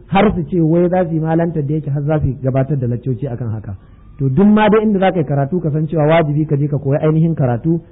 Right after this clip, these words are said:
a cikin addinin musulunci. Allah ya shiryar da mu. To har yau ba mu gushe ba muna fassara da bayani akan wannan hadisi. Yana daga ainihin cikin kamar yadda ne mana bayani abubuwan da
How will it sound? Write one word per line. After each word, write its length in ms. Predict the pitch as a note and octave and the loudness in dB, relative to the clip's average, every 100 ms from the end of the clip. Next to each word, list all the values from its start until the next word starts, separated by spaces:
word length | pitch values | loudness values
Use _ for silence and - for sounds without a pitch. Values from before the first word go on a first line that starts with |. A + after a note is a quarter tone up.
| - | -8
a 80 | B2+ | -6
cikin 240 | - D#3 | -2 -2
addinin 320 | D3 B2+ C#3 A#2+ | 0 0 0 0
musulunci. 440 | A2+ B2 B2 - | -2 -2 -4 -2
Allah 200 | D#3 D3+ A#2+ | 0 0 0
ya 60 | B2 | -2
shiryar 180 | B2 | -6
da 120 | G#2+ G2 | -6 -8
mu. 80 | F#2 - - - - - - | -10 -14 -20 -20 -20 -20 -6
To 100 | E3 E3 | -2 2
har 140 | A3 | 4
yau 400 | G#3+ E3+ C#3 A#2+ C3+ | 6 6 4 0 -2
ba 120 | D3 | 0
mu 100 | E3 | 0
gushe 220 | G#3 F#3+ | 0 0
ba 80 | F3 | 0
muna 200 | F3+ D3+ | 0 0
fassara 360 | D#3 F#3 E3+ C#3 | -2 -2 -2 -2
da 100 | A#2+ | 0
bayani 320 | C#3 D3+ C#3+ | 0 0 0
akan 200 | C3+ C#3+ | -4 -4
wannan 220 | C3+ C3+ A2+ | -2 -2 -4
hadisi. 360 | A#2 A#2+ G#2+ F#2+ - - - C3 | -4 -6 -8 -18 -20 -20 -12 -2
Yana 400 | F#3 A3 F#3+ D#3 | 0 2 0 0
daga 240 | D3+ D3 | -2 -2
ainihin 420 | E3+ F3+ F3+ F3+ - | -2 -2 -2 -4 -6
cikin 320 | F3 G3+ F#3+ F#3 - - - - - - | -4 -2 -2 -4 -16 -20 -20 -20 -20 -8
kamar 220 | C#3+ F3 | -2 2
yadda 160 | F3 D#3 | 2 2
ne 120 | D#3 | 2
mana 180 | D#3+ C#3 | 2 0
bayani 360 | B2+ C3 A#2+ G2+ - - - - - | 0 0 -2 -6 -14 -20 -20 -16 -6
abubuwan 600 | E3+ F#3+ F3+ G3+ F#3 | 0 2 2 2 0
da 80 | D3 | 0